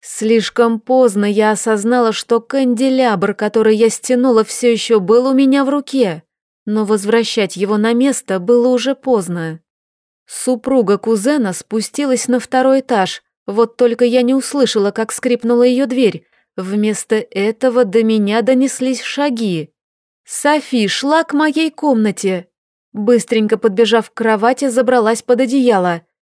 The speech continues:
Я едва успела успокоить дыхание, как дверь в мою комнату со скрипом отворилась. Секунда промедления, и Софи вошла внутрь. Я слышала её прерывистое дыхание,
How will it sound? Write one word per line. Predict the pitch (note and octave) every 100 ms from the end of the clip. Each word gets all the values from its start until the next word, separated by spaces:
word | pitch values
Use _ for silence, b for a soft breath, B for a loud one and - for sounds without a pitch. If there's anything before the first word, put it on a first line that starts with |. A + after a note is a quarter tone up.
| _
Я | - G3
едва | G#3+ A3+ G3+ A3+
успела | A#3 - A#3+ A#3+
успокоить | A#3+ - C4 B3+ G#3+ F3+
дыхание, | A3+ - D4+ C4+ G#3+
как | G#3 F#3+ F3+
дверь | D#3+ F#3+ B3+
в | B3+
мою | C#4 C#4
комнату | C4+ C#4 C4 C4 C4
со | B3+ - G#3
скрипом | - A3+ B3+ C4 A#3 -
отворилась. | C4 A#3+ C#4 C4+ A3 F3 E3+ - _ _ _ _
Секунда | - - A#3+ A#3 C4 A3 G3+
промедления, | G#3+ A3+ A#3 A#3 C4+ D#4 A#3 G3+ - -
и | A3
Софи | G#3+ - F#3+ F#3 - A#3+ C#4
вошла | A3+ A#3+ - C4+ C4
внутрь. | B3 B3 G#3 - E3+ D#3+ _ _ _ _
Я | F3 E3+ F#3
слышала | F3+ - F#3+ A#3 A3 A#3+
её | A3+ A3 A3 A3+
прерывистое | A3+ A3+ A3+ A3 - A3+ A3
дыхание, | B3 - B3 G3 F3 F3